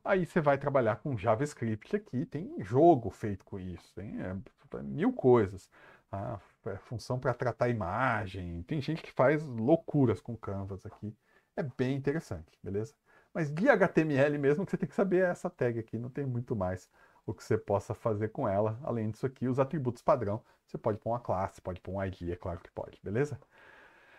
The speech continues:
É isso aí, espero que tenha sido útil pra você. Deixa um comentário aí, os vídeos estão sendo úteis? Tá aprendendo? Tá...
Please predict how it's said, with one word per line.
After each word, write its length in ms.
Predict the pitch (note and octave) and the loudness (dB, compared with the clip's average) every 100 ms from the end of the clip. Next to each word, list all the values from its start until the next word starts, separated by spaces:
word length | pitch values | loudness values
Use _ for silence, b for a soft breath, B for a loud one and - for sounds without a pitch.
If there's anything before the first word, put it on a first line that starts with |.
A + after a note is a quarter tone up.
| - | 2
É 80 | C4 | 2
isso 180 | - | 6
aí, 160 | C#4+ D#3+ - | 4 4 -2
espero 280 | - D3+ | 2 2
que 60 | E3 | 4
tenha 200 | E3+ E3 | 2 2
sido 560 | - E3 E3 D#3+ B2+ - _ - | 0 -2 4 6 6 2 _ 4
útil 340 | B3 - B2+ | 4 6 -2
pra 180 | A#2 A#2 | 0 0
você. 480 | A2 - - A2 - _ - | 0 -2 -4 -6 -6 _ 2
Deixa 220 | G3 A3 | 2 4
um 40 | |
comentário 480 | E4 C4 G#3 G3 D#3+ | 2 0 6 6 6
aí, 120 | D3+ - | 0 -4
os 100 | D3+ | -2
vídeos 180 | G#3+ A#3 | 0 0
estão 140 | D3+ | -4
sendo 260 | C3 C3 C3+ | -4 -2 -2
úteis? 460 | C4 A#2 - - - D3+ G#3 | -4 -8 -14 -20 -18 -18 2
Tá 80 | G3+ | 2
aprendendo? 640 | G3+ C#3 B2 G3+ E3+ G2+ - | 4 0 0 0 -2 -6 -12
Tá... 300 | - C#3+ C3 | -14 -12 -12